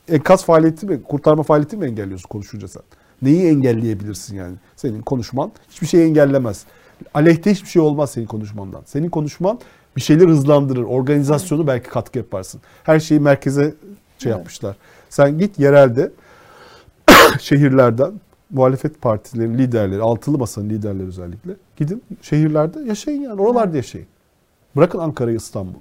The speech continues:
Speaker 1: Gidip oralarda yaşayın. Yardımlara katılın. İnsanın yanında durun.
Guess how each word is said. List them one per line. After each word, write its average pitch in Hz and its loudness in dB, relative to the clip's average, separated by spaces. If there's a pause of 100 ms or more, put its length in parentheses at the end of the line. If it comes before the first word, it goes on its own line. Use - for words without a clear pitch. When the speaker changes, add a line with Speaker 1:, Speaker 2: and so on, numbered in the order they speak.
Speaker 1:
Gidip 151 -6
oralarda 220 0
yaşayın. - -12 (1120)
Yardımlara 170 6
katılın. 135 -10 (580)
İnsanın 147 0
yanında 165 2
durun. 101 -4